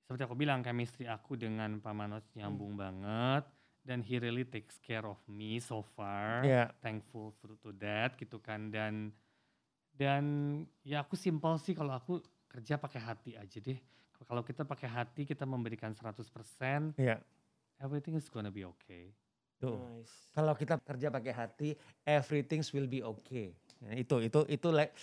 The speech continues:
Speaker 3: lesson learn yang kita bisa dapat hari ini
Speaker 2: Oke.
Speaker 3: sih, dari hasil pembicaraan
Speaker 1: Karena
Speaker 3: kita
Speaker 1: kalau kita
Speaker 3: dengan
Speaker 1: nggak pakai
Speaker 3: Sanjay.
Speaker 1: hati dan kita tidak sungguh-sungguh, pasti kan dumel terus kan
Speaker 3: Iya.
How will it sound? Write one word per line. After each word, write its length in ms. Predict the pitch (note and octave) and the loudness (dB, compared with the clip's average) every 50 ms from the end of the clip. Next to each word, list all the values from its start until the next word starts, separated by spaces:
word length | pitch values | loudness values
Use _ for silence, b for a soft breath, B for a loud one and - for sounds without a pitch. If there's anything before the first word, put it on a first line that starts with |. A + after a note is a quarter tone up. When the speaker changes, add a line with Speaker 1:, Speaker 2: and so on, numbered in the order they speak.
| B B B | B B B
Speaker 3:
lesson 360 | - D3 D#3+ C#3+ - F#3 F3 | 6 6 6 8 6 6 6
learn 180 | D#3+ D#3+ F3+ E3+ | 8 8 8 8
yang 100 | D#3 A#2+ | 6 4
kita 140 | B2+ - D3 | 4 4 4
bisa 180 | B2+ A#2 C#3 B2+ | 4 4 4 4
dapat 320 | A2 A#2+ - - B2 - - _ _ _ _ _ _ _ _ _ _ | 4 2 2 0 -2 -2 -4 _ _ _ _ _ _ _ _ _ _
hari 260 | - - A#2+ A#2 A#2 | -6 -2 0 2 2
ini 160 | A2 G#2 A2 A2+ | 2 2 2 2
Speaker 2:
Oke. 80 | G#2 | 2
Speaker 3:
sih, 160 | - G#2 G2 G2+ - F#2+ G2 | 2 0 0 0 -2 -4 -4
dari 200 | G#2+ A#2 A2+ A2+ | 0 4 6 6
hasil 220 | A#2 A2 A#2 - - | 8 6 6 4 4
pembicaraan 480 | - B2+ A#2+ A#2 A2+ - A#2+ A2+ A#2 | 6 6 8 6 6 8 8 8 8
Speaker 1:
Karena 60 | A2 A2+ | 8 8
Speaker 3:
kita 80 | - | 8
Speaker 1:
kalau 100 | - B2 | 8 8
kita 80 | A#2+ A#2+ | 8 8
Speaker 3:
dengan 140 | A2+ A2 - | 8 8 8
Speaker 1:
nggak 100 | - D#3 | 8 8
pakai 120 | D3+ - A2+ | 8 8 6
Speaker 3:
Sanjay. 200 | G#2+ G2+ - G#2 F#2+ | 6 6 6 6 6
Speaker 1:
hati 260 | - - - - G3+ | 4 2 2 0 0
dan 180 | F#3 D#3+ E3 D#3 D3 | 2 2 2 2 0
kita 260 | C#3+ - - D#3 C#3+ D3+ | 0 -4 -4 -4 -2 -4
tidak 320 | C#3+ D#3 C#3 C3 C#3 C3+ C3 - _ _ _ _ _ _ _ _ _ _ _ | -4 -4 -2 -2 -2 -4 -4 -8 _ _ _ _ _ _ _ _ _ _ _
sungguh-sungguh, 460 | _ - C3+ B2+ C3+ - - D#3+ F#3 | _ -4 -4 -4 -4 -4 -4 -2 -2
pasti 180 | F#3+ F#3+ F#3+ - | 0 0 0 2
kan 80 | - A#3+ | 2 4
dumel 340 | F#3 E3 D#3+ D3 D3+ D3+ D3+ | 6 8 8 8 8 8 8
terus 340 | D3 F#3+ G#3 A#3+ B3 - - | 8 8 8 8 8 8 8
kan 80 | C3 | 8
Speaker 3:
Iya. 180 | B2+ B2+ B2 | 8 10 10